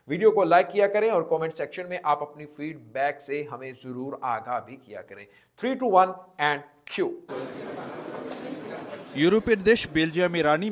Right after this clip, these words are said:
Speaker 2: মাথিল্ডে মেরি ক্রিস্টিন প্রথমবার এলেন বাংলাদেশে। সোমবার সকালে কাতার এয়ারওয়েজের একটি ফ্লাইটে ঢাকা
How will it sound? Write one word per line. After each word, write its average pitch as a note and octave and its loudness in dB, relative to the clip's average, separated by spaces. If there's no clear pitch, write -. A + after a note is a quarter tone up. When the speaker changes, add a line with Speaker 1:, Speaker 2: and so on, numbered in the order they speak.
Speaker 2:
মাথিল্ডে G3+ -2
মেরি D3+ -6
ক্রিস্টিন F3 -4
প্রথমবার E3+ -2
এলেন F3 -2
বাংলাদেশে। B2 -2
সোমবার G3+ 0
সকালে F#3 -2
কাতার D#3+ -2
এয়ারওয়েজের F#3+ 0
একটি D#3 -10
ফ্লাইটে C#3+ -2
ঢাকা C#3 -6